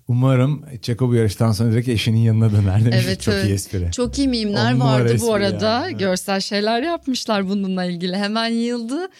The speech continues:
Speaker 2: İşte "Çeko dışarı çıkacağım." diyor. Eşi işte "Bekle, emin misin?" falan gibi böyle sorular.
Speaker 1: E, cadde pistlerin ustası Çeko ama bunu daha önceden çok söyledik zaten.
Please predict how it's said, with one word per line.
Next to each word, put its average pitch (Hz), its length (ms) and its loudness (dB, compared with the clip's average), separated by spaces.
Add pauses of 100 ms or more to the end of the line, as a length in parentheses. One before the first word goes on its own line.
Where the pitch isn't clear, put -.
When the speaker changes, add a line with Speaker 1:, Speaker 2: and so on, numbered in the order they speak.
(200)
Speaker 2:
İşte 208 500 -4 (200)
"Çeko 214 280 -4
dışarı 208 320 -4
çıkacağım." 185 580 -4
diyor. 202 360 -2 (160)
Eşi 185 320 -6
işte 180 300 -8
"Bekle, 180 300 -4
emin 175 220 -2
misin?" 175 500 -6
falan 175 320 -2
gibi 170 200 -4
böyle 160 280 -2
sorular. 190 520 -6 (420)
Speaker 1:
E, 127 220 -6
cadde 131 300 -2
pistlerin 180 320 -4
ustası 165 360 -4
Çeko 156 420 -2
ama 147 220 0
bunu 147 320 -2
daha 139 140 0
önceden 156 240 0
çok 156 180 -8
söyledik 127 320 -4
zaten. 90 340 -6